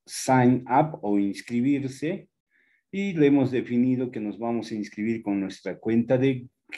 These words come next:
Gmail o de Google. Hemos ingresado la cuenta y la contraseña y ya estamos en esta pantallita.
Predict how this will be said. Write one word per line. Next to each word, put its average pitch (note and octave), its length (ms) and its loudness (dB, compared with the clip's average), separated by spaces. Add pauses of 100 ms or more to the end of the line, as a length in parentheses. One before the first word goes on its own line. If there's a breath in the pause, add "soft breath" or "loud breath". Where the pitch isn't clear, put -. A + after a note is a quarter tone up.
(200)
Gmail C3+ 520 6
o G#2 100 -4
de F#2+ 140 -8
Google. C3 480 0 (500)
Hemos A2 320 -4
ingresado G#2+ 400 -2
la G#2+ 200 -2
cuenta A2+ 380 0
y G2 80 -2
la G#2+ 160 -6
contraseña D3 760 0
y G2+ 120 -6
ya G2+ 100 -4
estamos F2+ 420 -8
en E2 120 -8
esta - 220 -14
pantallita. - 760 -18